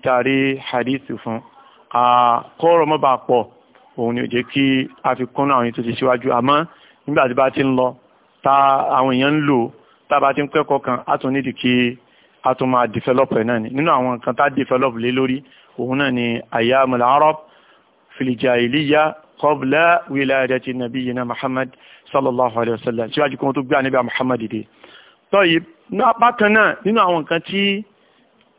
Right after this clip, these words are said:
wọ́n tún máa ń gbé yẹ̀wò nínú ilmu sira, òun náà ni wiladatuhu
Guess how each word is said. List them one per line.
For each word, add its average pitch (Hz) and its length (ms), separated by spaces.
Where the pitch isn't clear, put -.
wọ́n 185 160
tún 196 120
máa 180 140
ń 180 80
gbé 160 180
yẹ̀wò 185 240
nínú 160 200
ilmu 165 220
sira, 180 340
òun 151 180
náà 165 100
ni 143 180
wiladatuhu 190 1000